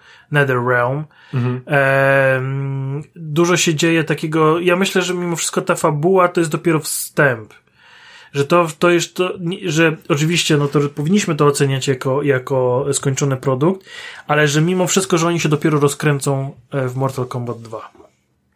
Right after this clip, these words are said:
Speaker 2: E, zobaczymy. Dobra, więc słuchajcie, mamy sobie tą fabułę, przechodzimy przez nią. Ona jest na ile? Na cztery, pięć, sześć godzin?
Speaker 1: Koło sześciu bym powiedział.
Speaker 2: Dobra, koło sześciu, więc, e, nawet, nawet można się tam fajnie pobawić. No i co dalej?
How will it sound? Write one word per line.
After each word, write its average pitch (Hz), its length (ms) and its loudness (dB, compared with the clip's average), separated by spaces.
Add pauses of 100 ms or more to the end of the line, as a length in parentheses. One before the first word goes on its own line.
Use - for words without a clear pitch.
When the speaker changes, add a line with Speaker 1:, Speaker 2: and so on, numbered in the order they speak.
(500)
Speaker 2:
E, 139 160 4
zobaczymy. 127 480 0
Dobra, 151 300 2
więc 175 260 2
słuchajcie, 202 460 2
mamy 190 240 2
sobie 180 160 2
tą 180 140 2
fabułę, 180 320 4
przechodzimy 165 420 0
przez 156 280 -2
nią. 170 180 2
Ona 175 300 2
jest 160 200 0
na 165 100 2
ile? 185 400 2
Na 147 560 0
cztery, 151 300 -2
pięć, 147 260 -4
sześć 135 140 -8
godzin? 143 300 -2 (720)
Speaker 1:
Koło 160 180 2
sześciu 143 360 0
bym 120 60 -10
powiedział. 110 440 -10
Speaker 2:
Dobra, 107 280 0
koło 156 180 4
sześciu, 120 360 0
więc, 156 240 -4
e, 175 260 4
nawet, 180 440 0
nawet 180 380 2
można 175 200 2
się 156 120 -6
tam 156 140 -2
fajnie 160 240 0
pobawić. 151 540 0 (760)
No 147 80 2
i 175 60 2
co 190 120 2
dalej? 95 340 0